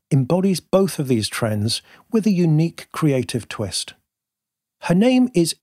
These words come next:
Emily Kimmelman, and she's a thriller author who has travelled the world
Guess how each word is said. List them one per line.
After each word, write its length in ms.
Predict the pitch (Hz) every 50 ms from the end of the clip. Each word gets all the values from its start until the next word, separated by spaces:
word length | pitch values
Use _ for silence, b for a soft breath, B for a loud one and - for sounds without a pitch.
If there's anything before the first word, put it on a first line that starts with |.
| _ -
Emily 360 | 165 180 196 196 196 190 196
Kimmelman, 600 | 180 - - - 156 135 127 110 95 92 90 82 - _ _ _ _ -
and 160 | 143 151 147
she's 240 | - 170 160 147 -
a 140 | 135 127
thriller 500 | 123 - - - - 196 240 247 220 196 - -
author 460 | 143 147 139 - - 143 143 143 127 _ _ _ _ _ - -
who 80 | 202
has 200 | - - 151 -
travelled 540 | - - - - - 151 170 - 220 208 -
the 80 | 190 165
world 320 | 143 143 143 143 143 -